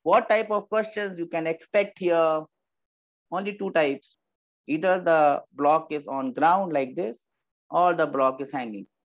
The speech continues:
Only two questions, two varieties, nothing else. Two minutes, think.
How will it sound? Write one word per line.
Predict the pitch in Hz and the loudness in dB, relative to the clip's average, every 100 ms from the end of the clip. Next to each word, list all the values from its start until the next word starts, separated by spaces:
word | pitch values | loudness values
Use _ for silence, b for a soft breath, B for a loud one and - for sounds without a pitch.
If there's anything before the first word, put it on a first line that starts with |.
| - | -10
Only | 127 139 131 | -6 -6 -6
two | 135 | -8
questions, | 107 107 - _ _ _ _ | -8 -10 -18 _ _ _ _
two | 139 | -6
varieties, | 127 110 104 - - - | -4 -4 -6 -14 -20 -16
nothing | 110 110 | -14 -16
else. | - _ _ _ _ _ _ _ _ _ _ _ - | -18 _ _ _ _ _ _ _ _ _ _ _ -4
Two | 180 | -4
minutes, | 180 185 _ _ _ _ _ - | -4 -10 _ _ _ _ _ -16
think. | 233 | -16